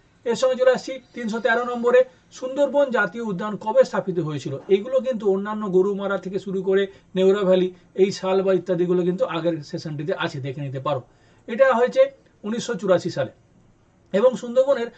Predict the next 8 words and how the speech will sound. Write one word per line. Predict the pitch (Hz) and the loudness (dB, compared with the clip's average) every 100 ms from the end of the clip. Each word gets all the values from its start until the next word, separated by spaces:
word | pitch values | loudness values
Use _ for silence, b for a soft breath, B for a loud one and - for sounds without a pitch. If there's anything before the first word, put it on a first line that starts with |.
| b _ | b _
আটখানা | 147 180 - 262 | -4 -4 -6 -6
ইয়ার | 214 233 | -2 -4
ফ্যাক্টর | - 226 233 233 | -4 -6 -4 -4
প্রয়োজন | 190 202 202 180 - b b - | 0 0 0 -2 -2 b b -2
এবং | 185 202 | -2 0
সেগুলো | - 190 226 | 0 0 2
পরপর | 190 180 170 196 | 2 2 2 -2
থাকবে | - 143 139 160 | -4 -8 -6 -8